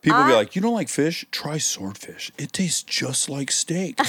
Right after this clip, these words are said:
Speaker 1: I'm like, "Is, is there an embargo on steak? Why not go right
Speaker 2: It's
Speaker 1: to the"
Speaker 2: healthier than steak.
Speaker 1: Yeah. So s-, say some. So say some.
Speaker 2: So say me.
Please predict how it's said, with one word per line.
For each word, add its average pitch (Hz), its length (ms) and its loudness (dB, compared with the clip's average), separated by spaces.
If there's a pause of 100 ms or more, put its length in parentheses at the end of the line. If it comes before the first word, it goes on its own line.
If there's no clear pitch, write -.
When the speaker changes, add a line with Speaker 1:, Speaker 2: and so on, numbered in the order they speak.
(100)
Speaker 1:
I'm 131 80 6
like, 123 200 2
"Is, 117 280 0
is 101 140 0
there 104 200 6
an 95 100 2
embargo 95 540 4
on 107 180 0
steak? - 520 -2
Why 113 160 6
not 139 180 0
go 117 160 4
right 117 160 8
Speaker 2:
It's - 80 -2
Speaker 1:
to - 60 -2
the" - 20 -2
Speaker 2:
healthier 208 480 4
than 175 180 0
steak. 214 760 2
Speaker 1:
Yeah. 220 240 2 (520)
So - 160 -2
s-, - 240 -6
say - 260 2
some. 113 500 -2 (320)
So 123 180 6
say 113 180 2
some. 113 480 -2
Speaker 2:
So 208 180 -4
say 190 300 -2
me. 220 460 -4